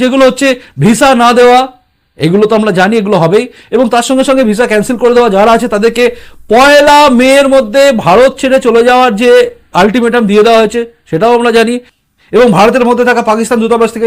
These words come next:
যাদের যাদের চলে যাওয়ার কথা বলা হয়েছে, এবং ভারতবর্ষের যে সমস্ত মানুষ পাকিস্তানের দূতাবাসে ছিল, ভারতবর্ষে, ভারতের দূতাবাসে ছিল ইসলামাবাদ, তাদেরকে ফেরত নিয়ে আসার কথা, এগুলো আমরা জানি, এগুলো হচ্ছে, এগুলো হবে, কারণ ডিপ্লোম্যাটিক স্তরে এটা হবেই। কিন্তু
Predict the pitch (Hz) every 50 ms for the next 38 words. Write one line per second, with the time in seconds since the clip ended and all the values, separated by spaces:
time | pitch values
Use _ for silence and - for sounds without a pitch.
0 | 214 196 196 214 214 208 226 220 208 - 208 196 202 214 220 220 185 202 208 208
1 | 208 214 208 208 - 208 220 247 262 247 - - - - _ - 127 139 170 208
2 | 240 277 277 277 233 262 269 262 220 - 285 277 285 285 233 190 170 220 226 233
3 | 240 247 247 247 247 - 269 247 220 190 185 214 254 240 - - - 185 185 254
4 | 247 - - 240 240 220 185 185 226 226 233 220 214 214 196 214 185 165 151 147
5 | - - - - - 117 139 185 220 247 220 214 247 240 - 269 240 233 240 -
6 | _ _ _ _ - 113 165 214 247 220 262 240 208 233 214 240 240 226 - 240
7 | 202 233 226 226 214 175 240 240 233 226 220 214 - 214 196 185 220 220 208 -
8 | - 185 202 214 214 214 208 214 202 - 220 190 202 202 202 196 180 - - -
9 | _ - 185 226 226 285 285 262 254 247 247 214 180 185 214 240 269 254 214 208
10 | 226 196 127 165 208 - - - 269 233 202 220 180 - 143 160 160 123 - -
11 | 202 190 175 226 202 247 247 240 254 240 247 202 - 240 240 254 277 277 - -
12 | _ - 156 143 214 175 143 156 147 143 107 - - _ _ _ _ _ _ _
13 | - 302 320